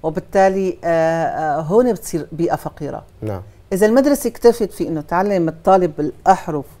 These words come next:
Speaker 1: والدرس وتقول له مع السلامة، من دون ما يكون في، آه، جانب له علاقة بتنمية قدراته، مثل لو عملوا مسابقة في المدارس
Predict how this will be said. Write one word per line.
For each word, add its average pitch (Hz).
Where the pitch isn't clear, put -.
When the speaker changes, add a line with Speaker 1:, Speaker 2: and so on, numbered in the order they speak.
Speaker 1:
والدرس 156
وتقول 135
له 170
مع 165
السلامة، 160
من 160
دون 185
ما 175
يكون 170
في، 160
آه، 147
جانب 156
له 165
علاقة 151
بتنمية 151
قدراته، 156
مثل 160
لو 180
عملوا 226
مسابقة 196
في 175
المدارس 160